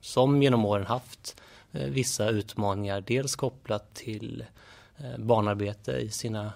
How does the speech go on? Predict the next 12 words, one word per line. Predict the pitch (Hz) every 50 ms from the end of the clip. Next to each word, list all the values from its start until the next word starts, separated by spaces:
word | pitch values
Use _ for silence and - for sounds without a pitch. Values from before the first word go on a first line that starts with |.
| - -
leverantörer | 113 107 107 110 107 101 - 113 107 104 104 107 104
i | 107 139 123 110 104 104 104 107 107 107 110 - _ - - - - - - - _ _ _ _ _
Pakistan, | - 113 - - - - 113 127 156 180 185 180 - - - 151 -
men | - 127 113 113 110 107
även | 117 113 104 104 104 110 113 117 113 113 131 156 165 175 175 160 147 - - - - - - - - - - - - - - -
de | 165 147 131 123 117
har | 120 117
haft, | 113 113 113 113 - - - - -
eh, | 127 127
lite | - 160 151 135 120 - -
svårigheter | 113 - - 120 117 110 104 107 104 - - -
med | 107 107 104 107 107 107 104 104